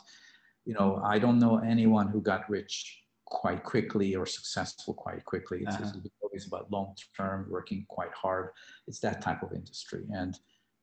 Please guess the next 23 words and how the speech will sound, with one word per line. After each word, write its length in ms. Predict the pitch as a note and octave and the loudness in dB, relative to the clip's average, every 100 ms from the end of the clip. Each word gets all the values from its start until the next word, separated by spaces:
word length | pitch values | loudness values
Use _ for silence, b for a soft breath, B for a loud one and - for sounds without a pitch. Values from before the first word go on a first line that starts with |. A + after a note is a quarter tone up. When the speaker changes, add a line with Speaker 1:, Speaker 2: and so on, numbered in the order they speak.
| _ | _
Speaker 1:
and, 160 | F#2+ F#2+ | -4 -2
and, 240 | G2+ G2 | 0 2
and 140 | G#2 | 2
that's, 640 | G2 G2 - - - - - | 2 2 0 -6 -6 -10 -12
I 80 | G2+ F2+ _ | -12 -12 _
think 140 | G2+ | -2
that's, 520 | F#2 F2+ - - - - | 0 -4 -6 -10 -14 -12
that's 200 | F2+ - | -12 -6
fundamental. 760 | F#2 E2+ E2 F2 - F#2 F#2+ _ _ _ _ - | -4 -4 -4 -8 -8 -10 -10 _ _ _ _ -8
Uh, 200 | E2 E2 | -4 -4
so 360 | - - - - - _ _ _ | -4 -4 -6 -8 -16 _ _ _
one 200 | A2 G#2 | -2 0
needs 200 | G2+ G2 | 0 -2
to 80 | G2+ | -2
have 240 | F#2 - - | -4 -6 -4
perseverance, 960 | F2 - F2+ F2 E2+ E2+ - - _ - | -4 -4 -2 -2 -2 -6 -10 -18 _ -20
uh, 180 | - G2+ | -6 -6
Speaker 2:
Yes. 460 | F2+ - - - F#2 | -4 -8 -10 -12 -12
Speaker 1:
uh, 240 | F#2 - | -12 -8
in, 140 | G2+ G2 | -8 -6
in, 180 | G2+ G2+ | -8 -6
in, 160 | G2 F#2 | -8 -10
uh, 60 | G#2+ | -12